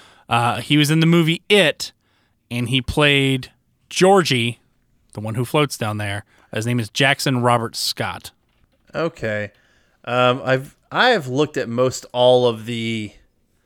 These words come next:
Speaker 2: It kids <laughs> at some point. Yeah,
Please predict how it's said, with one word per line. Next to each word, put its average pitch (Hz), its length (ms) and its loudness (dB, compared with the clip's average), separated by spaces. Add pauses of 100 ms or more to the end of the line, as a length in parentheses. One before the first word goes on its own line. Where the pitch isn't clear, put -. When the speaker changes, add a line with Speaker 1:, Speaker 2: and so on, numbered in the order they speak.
(300)
Speaker 2:
It 156 240 -2 (400)
kids 143 460 -2 (280)
<laughs> - 240 -10
at - 220 0
some - 340 -4
point. 143 240 -2 (160)
Yeah, 233 280 6